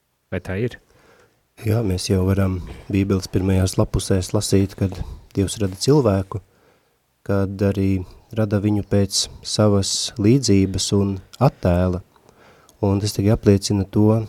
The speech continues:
Speaker 2: lielo cilvēka cieņu, kas ir katram, cik Dievs arī ir vēlējies katram cilvēkam parādīt šo cieņu, dāvāt šo godību, bet, diemžēl notiek tā, ka arī mēs Bībelē pēc,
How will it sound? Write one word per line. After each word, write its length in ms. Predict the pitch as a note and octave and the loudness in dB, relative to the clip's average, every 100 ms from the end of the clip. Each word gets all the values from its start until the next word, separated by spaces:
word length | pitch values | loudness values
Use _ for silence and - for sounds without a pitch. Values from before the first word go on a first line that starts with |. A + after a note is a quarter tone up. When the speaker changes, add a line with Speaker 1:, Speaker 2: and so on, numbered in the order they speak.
| - - | -8 0
Speaker 2:
lielo 320 | G#2+ G#2 G2 | 2 4 2
cilvēka 640 | F#2+ B2 A#2 G2 F#2 G#2 | 0 0 2 2 0 -4
cieņu, 560 | - B2 D3+ B2 F#2+ F2+ - - | -2 2 4 4 4 -2 -10 -12
kas 220 | - G2 G#2+ | -6 -2 -2
ir 120 | G2 | -2
katram, 420 | A2 - G2+ G2 G2 - - - - _ - | -4 0 0 0 -6 -20 -20 -20 -20 _ -6
cik 200 | - G2 | 0 2
Dievs 320 | G#2+ A2 G#2+ - - - | 6 6 4 0 0 0
arī 200 | G2+ G2+ G2+ G2 - - _ _ - | 2 4 4 0 -6 -20 _ _ -6
ir 160 | A#2 G2+ | -2 4
vēlējies 560 | B2 D3 G#2+ G2 G2 | 6 8 8 8 4
katram 300 | - G#2+ G2+ - | 2 0 0 2
cilvēkam 540 | A2 G2+ F#2 - F#2+ | 4 4 4 2 0
parādīt 540 | A2+ A2 G2+ F#2 F#2 - | 2 2 2 2 -2 -2
šo 100 | F#2+ | -4
cieņu, 540 | - A2 B2+ G#2+ F#2+ - - | 2 4 6 6 2 -2 0
dāvāt 320 | F#2+ F#2 - | 2 2 2
šo 160 | G2+ F#2 | 2 4
godību, 580 | G#2+ C3 G2+ G2 F#2 - - - _ _ _ - _ _ | 6 8 8 6 4 -4 -12 -20 _ _ _ -20 _ _
bet, 360 | G2 G2 - - G#2+ F#2+ - - | 4 4 4 2 2 2 -4 -8
diemžēl 440 | A2 A2+ A2 G2+ G#2+ | 0 0 4 4 4
notiek 340 | A2 A2 G#2 | 4 4 4
tā, 220 | - A#2+ | 6 4
ka 160 | B2 G#2 | 4 2
arī 140 | F#2+ F#2 | 2 0
mēs 220 | F#2+ - | -2 -2
Bībelē 380 | A2 A2+ G#2 F#2+ | 0 2 0 0
pēc, 300 | G2 F#2 | -2 -6